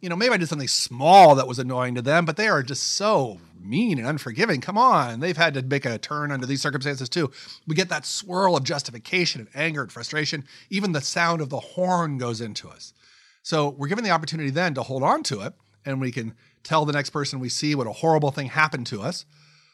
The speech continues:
Or right then, we take that as a trigger, again, to relax your shoulders, to feel the tension going out of your shoulders,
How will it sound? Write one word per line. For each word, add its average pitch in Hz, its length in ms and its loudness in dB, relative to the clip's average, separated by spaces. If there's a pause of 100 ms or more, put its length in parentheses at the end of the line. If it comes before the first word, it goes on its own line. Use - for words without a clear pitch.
(160)
Or 180 460 4 (240)
right 180 500 4
then, 131 360 2
we 120 100 -4
take 143 260 -4
that 139 260 2
as 120 120 -6
a 139 60 -4
trigger, 104 380 -6
again, 117 320 -4
to - 180 -10
relax 127 500 -2
your 143 100 -6
shoulders, 127 280 -8
to 107 60 -16
feel 165 440 -2
the 143 80 -4
tension 135 340 -10
going 113 180 -10
out 110 80 -10
of 127 40 -8
your 147 100 -8
shoulders, 90 440 -16